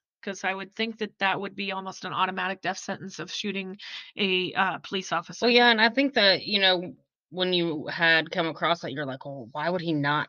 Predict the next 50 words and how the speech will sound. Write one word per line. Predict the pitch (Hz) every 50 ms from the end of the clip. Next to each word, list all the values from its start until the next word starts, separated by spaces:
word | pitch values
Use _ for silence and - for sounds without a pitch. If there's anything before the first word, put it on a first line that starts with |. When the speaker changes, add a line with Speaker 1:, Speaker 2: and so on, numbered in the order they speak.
| 160 147
Speaker 2:
get | - 156 139 - -
the | 156
death | 135 131 143 131 -
Speaker 1:
Uh-huh. | - 214
Speaker 2:
sentence | 202 208 175 -
for | - 135
that?" | 139 135 113 107 -
And | 170 190 190
that's | 185 185 -
kinda | - 208 185 165 165
how | 165 170 156
we | 156 151 147 143
got | 151 156 151 139 117 -
some | - - 143 143
background | 135 147 147 143 - 143 135 135
information | 147 151 - - 135 131 220 208 196 175
Speaker 1:
Yeah. | 139
Speaker 2:
on | 120 139
him, | 147 170 165 156 131 127 143 - - - - - - - -
was | 170 180 175
just | - 170 175 - - -
the | 165 165
curiosity | - - 175 170 165 156 147 147 165 - - 160 156 156
of, | 147 143 - - -
like, | - - - -
"How | - - 185 226
does | 220 180 156
that | 170 156 156 151
happen?" | 151 120 127 - 123 127
Right? | 151 160 226
Speaker 1:
Right. | 214 190 147 - -
Speaker 2:
I | - 185
mean, | 190 196 185 160
especially | 131 214 214 294 311 - - 233 190
'cause | - 196 180
you | 180 170
thought | 180 165 151 139
it |
was | 127 151 147
in | 135 139
Texas | 156 185 180 185 - - 165 170
at | 151 147
the | - 127
time. | - - 220
Speaker 1:
Uh-huh. | - 202 196
Speaker 2:
So, | - - 143 110
I | 123
mean, | 160 160 139 113
it's | - - _
Texas. | - 165 143 - _ - - - _